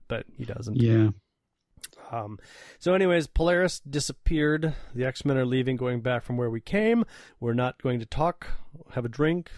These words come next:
Speaker 1: go out to lunch.
Speaker 2: This is wrapping, wrap it up, folks. <laughs>
Speaker 1: <laughs> We're out. We got things to do. Uh, Cyclops compliments his, Alex,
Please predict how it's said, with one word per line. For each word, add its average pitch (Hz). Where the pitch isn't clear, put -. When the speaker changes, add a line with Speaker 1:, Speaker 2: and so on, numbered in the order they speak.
Speaker 1:
go 131
out 120
to 120
lunch. 139
Speaker 2:
This 208
is 120
wrapping, 127
wrap 131
it 190
up, 180
folks. 151
<laughs> 190
Speaker 1:
<laughs> -
We're 180
out. 247
We 185
got 220
things 233
to 208
do. 214
Uh, 123
Cyclops 170
compliments 170
his, 156
Alex, 151